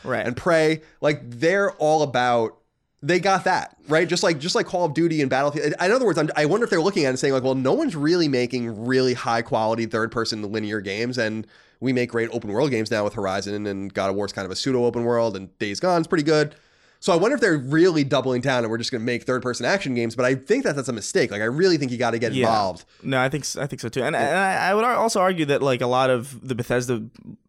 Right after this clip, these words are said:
Speaker 1: you know, headed shooters aren't story-driven. They're, they're single-player for sure, but they're definitely more gameplay driven. I, I think Sony
Speaker 2: Mm.
Speaker 1: could, could do a lot to make this.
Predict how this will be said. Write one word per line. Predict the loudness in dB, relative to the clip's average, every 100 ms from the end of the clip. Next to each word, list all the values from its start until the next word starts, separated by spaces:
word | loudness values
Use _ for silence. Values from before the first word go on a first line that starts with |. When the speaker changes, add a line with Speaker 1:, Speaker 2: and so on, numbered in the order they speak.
| _
Speaker 1:
you | -8 -6
know, | -4 -6
headed | -4 -2 -2
shooters | 0 0 0 -2 -6 -12 -20 -20 _ _
aren't | 0 2 0
story-driven. | -2 2 2 2 -2 0
They're, | 0
they're | 0
single-player | 0 0 0 0 0 0 -2 -6 _
for | -8 -2
sure, | 2 2 2 0
but | -2 0
they're | 2
definitely | 2 0 0
more | 0 0
gameplay | -2 -2 -2
driven. | 0 0 0
I, | -2
I |
think | -4 -6
Sony | -4 -2 -2
Speaker 2:
Mm. | -2 -2 -4 -8 -8
Speaker 1:
could, | -6 -6
could | -6
do | -2 0
a |
lot | 2 2 0 -2
to | -6
make | -2 -2 -2 -4
this. | -6 -6